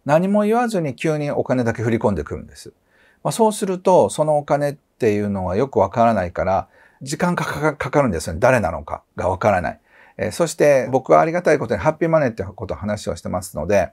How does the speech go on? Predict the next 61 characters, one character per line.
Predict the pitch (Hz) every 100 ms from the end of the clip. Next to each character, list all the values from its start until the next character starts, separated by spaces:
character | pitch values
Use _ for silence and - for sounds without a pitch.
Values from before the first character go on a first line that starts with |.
| _ _
セ | - 214
ミ | 220
ナ | 214
ー | 202
に | 185
来 | 185
る | 185
わ | 156
け | 147 139
で |
も | 123 120
何 | 127 139 151
で |
も | 185 170
な | 165
い |
ん | 165
だ | 147
け | 165
ど、 | 180 208 165 113 -
入 | 139 123
金 | 117 117
し | -
て | -
く | 87
る | 76
人 | -
が | 67
い |
る | -
ん |
で | -
す | -
よ。 | - _ _
こ | - -
れ |
ね、 | 202 123
す | 147
ご |
い | 123
困 | 170 170 156
る | 123
ん |
で | 80
す | -
よ | 78
ね。 | 85 - _ _ _
あ | - 156
る | 160
時 | 107
に | 90
百 | - -
万 | 156 151
円 |
の | 143
入 | 139
金 | 131 139
が | 123
あ |
っ | 117
て、 | - 110 -